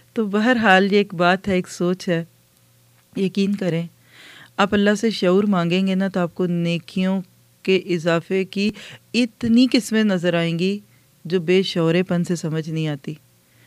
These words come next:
ہم نے ابتدا میں پڑھا نا قرآن پاک میں کہ منافق کون ہوتا ہے؟ وہ لا شعور ہوتا ہے، بے شعور ہوتا ہے، وما یشعرون۔ جب بندے کا اللہ کی طرف رجحان ہوتا ہے نا، پھر وہ خود ہی اس کو نیکیوں کے موقع دکھاتا ہے۔ اب یہ بات کہنے کا مقصد یہ کہ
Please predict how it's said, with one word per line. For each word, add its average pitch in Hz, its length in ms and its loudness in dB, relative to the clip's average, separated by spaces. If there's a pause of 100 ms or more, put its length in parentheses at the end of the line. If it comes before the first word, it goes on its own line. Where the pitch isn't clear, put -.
(180)
ہم 185 100 0
نے 196 160 0
ابتدا 190 420 2
میں 220 140 2
پڑھا 185 220 0
نا 240 180 2
قرآن 175 280 0
پاک 165 340 -2
میں 165 180 -4
کہ 170 160 -4
منافق 170 500 -2
کون 190 200 0
ہوتا 185 180 -2
ہے؟ 196 40 -4
وہ 202 100 -2
لا 175 240 2
شعور 170 360 -2
ہوتا 156 240 -2
ہے، 156 40 0
بے 170 180 0
شعور 165 360 -2
ہوتا 156 260 -4
ہے، 151 60 -6
وما 165 320 -2
یشعرون۔ 165 680 -4 (720)
جب 220 180 2
بندے 208 360 4
کا 226 140 2
اللہ 196 280 4
کی 214 120 -4
طرف 190 540 -2
رجحان 185 420 0
ہوتا 185 220 -2
ہے 202 60 0
نا، 226 160 0
پھر 208 200 2 (320)
وہ 208 120 0
خود 208 280 -2
ہی 254 80 4
اس 240 140 -2
کو 220 80 0
نیکیوں 180 360 0
کے 175 120 -4
موقع 165 340 -4
دکھاتا 160 440 -4
ہے۔ 160 80 -10
اب 196 180 -2
یہ 233 120 2
بات 247 240 0
کہنے 214 260 2
کا 220 120 0
مقصد 202 260 -2
یہ 220 200 0
کہ 254 180 -2